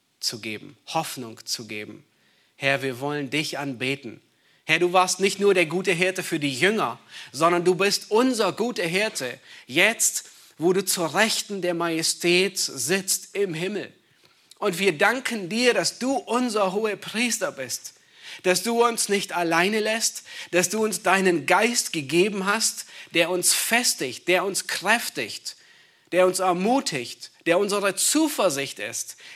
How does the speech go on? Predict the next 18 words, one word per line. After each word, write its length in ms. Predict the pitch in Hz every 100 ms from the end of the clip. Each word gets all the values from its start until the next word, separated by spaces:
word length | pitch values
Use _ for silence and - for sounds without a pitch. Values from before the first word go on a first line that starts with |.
| -
in 160 | 185 170
der 140 | 165
gleichen 640 | 147 180 202 208 - 196 -
Art 300 | 175 180 185
und 180 | 156
Weise, 420 | 151 151 147 143 131
als 260 | 143 131
wärst 300 | 135 143 151
du 120 | 139 127
gegenwärtig. 840 | 131 127 120 107 104 - - - _ _ _ _ _ _ _
Herr, 180 | - 160
wir 80 | 151
sehen 200 | 151 160
auch 140 | 151
darin 540 | - 143 160 156 127 117
deine 260 | 120 127
liebevolle 920 | 127 127 139 170 175 - 131 123 117 135 _ _ _ _ _ _
Zuwendung 920 | - 156 147 143 131 117 107 98